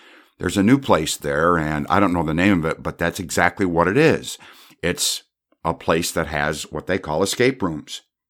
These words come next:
Now, escape rooms, by the way, are those places where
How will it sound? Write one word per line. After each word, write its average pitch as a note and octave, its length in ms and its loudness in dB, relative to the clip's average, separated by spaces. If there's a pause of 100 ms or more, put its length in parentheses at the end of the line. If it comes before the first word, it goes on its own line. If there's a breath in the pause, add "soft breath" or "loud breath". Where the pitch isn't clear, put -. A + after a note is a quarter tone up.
(640)
Now, A#2+ 160 8
escape E3 380 2
rooms, E2 220 -2
by D#2+ 180 0
the D#2 100 -4
way, D2 240 -2
are D#2 100 -2
those G#2+ 220 2
places D2+ 720 -2 (360 soft breath)
where F2+ 280 2